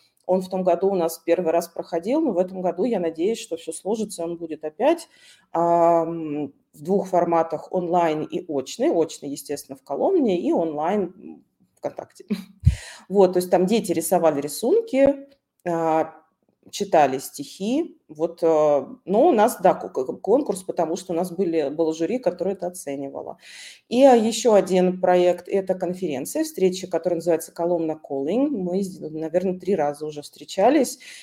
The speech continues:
И, а, если изначально это было, ну, как вот такие встречи методические, то, м, теперь это немножко видоизменилось.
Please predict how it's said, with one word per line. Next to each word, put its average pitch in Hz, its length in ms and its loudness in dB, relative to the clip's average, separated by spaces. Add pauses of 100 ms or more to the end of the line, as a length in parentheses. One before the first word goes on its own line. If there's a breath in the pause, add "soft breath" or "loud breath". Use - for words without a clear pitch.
(140 loud breath)
И, 190 260 6
а, 170 440 6 (800)
если 180 240 -2
изначально 180 460 4
это 151 180 -4
было, 160 240 2
ну, 294 140 2
как 180 180 0
вот - 240 -8
такие 170 240 -4
встречи 349 420 2
методические, 160 1080 -2
то, 185 320 6
м, 147 580 -10
теперь 214 300 -2
это 214 180 0
немножко 180 420 -2
видоизменилось. 190 880 0